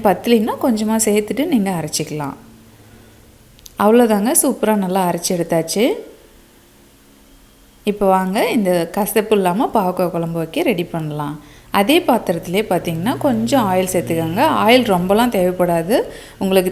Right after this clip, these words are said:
தேவைப்பட்டா அதிகமா சேர்த்துக்கலாம். ஏன்னா இந்த மாதிரி புளி குழம்புக்கெல்லாம் கொஞ்சம் ஆயில் அதிகமா இருந்தா நல்லாயிருக்கும். அது நல்லெண்ணெயில செஞ்சிங்கன்னா இன்னும் கொஞ்சம் கூடுதல் சுவையா இருக்கும். ஆயில் சூடான உடனே அரை டீஸ்பூன் கடுகு, அது நல்லா பொரிஞ்ச உடனே கால் டீஸ்பூன் வெந்தயம்,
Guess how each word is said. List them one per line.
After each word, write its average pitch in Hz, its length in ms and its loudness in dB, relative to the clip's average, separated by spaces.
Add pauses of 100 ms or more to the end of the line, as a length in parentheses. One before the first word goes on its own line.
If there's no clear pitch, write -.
தேவைப்பட்டா 262 460 2 (120)
அதிகமா 214 340 2 (100)
சேர்த்துக்கலாம். 170 580 0 (120)
ஏன்னா 190 200 0
இந்த 202 180 0
மாதிரி 220 200 4 (720)
புளி 233 260 6
குழம்புக்கெல்லாம் 208 540 2
கொஞ்சம் 196 300 0 (100)
ஆயில் 220 260 2
அதிகமா 190 360 0
இருந்தா 175 200 -2 (180)
நல்லாயிருக்கும். 180 600 -2 (460)
அது 302 100 6 (140)
நல்லெண்ணெயில 254 560 4
செஞ்சிங்கன்னா 185 420 -2
இன்னும் 254 240 2
கொஞ்சம் 202 280 2
கூடுதல் 190 380 2
சுவையா 170 360 0
இருக்கும். 151 340 -6 (560)
ஆயில் 370 280 4
சூடான 226 340 4
உடனே 214 160 2 (100)
அரை 185 220 0
டீஸ்பூன் 208 420 -2
கடுகு, 175 400 2 (160)
அது 196 180 2
நல்லா 208 200 0 (120)
பொரிஞ்ச 226 340 4
உடனே 226 160 0 (100)
கால் 185 260 0
டீஸ்பூன் 208 420 -2
வெந்தயம், 175 480 -2